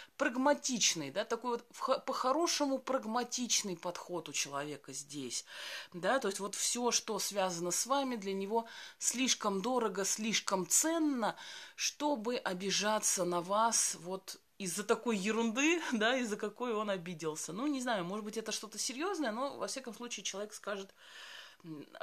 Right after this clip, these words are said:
в конце концов, умерит своё эго в каком-то смысле, да, и скажет, что нет, мне эти отношения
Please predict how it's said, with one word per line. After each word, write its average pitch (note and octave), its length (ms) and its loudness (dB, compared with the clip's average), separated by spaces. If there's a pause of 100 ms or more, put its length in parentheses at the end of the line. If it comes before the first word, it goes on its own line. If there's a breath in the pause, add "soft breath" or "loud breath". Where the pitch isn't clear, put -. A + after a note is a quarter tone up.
(160)
в F3 80 -12
конце A3+ 280 2
концов, A3+ 380 -2
умерит B3 460 2
своё F#3+ 400 -2
эго C#4+ 640 -2
в - 100 -18
каком-то C4 480 -6
смысле, A#3+ 680 -2
да, A3 260 0
и F#3 80 -4
скажет, G3 440 -4
что G3 600 -4
нет, F3 380 -6
мне F#3+ 280 -6
эти G3+ 320 -4
отношения E3+ 800 -4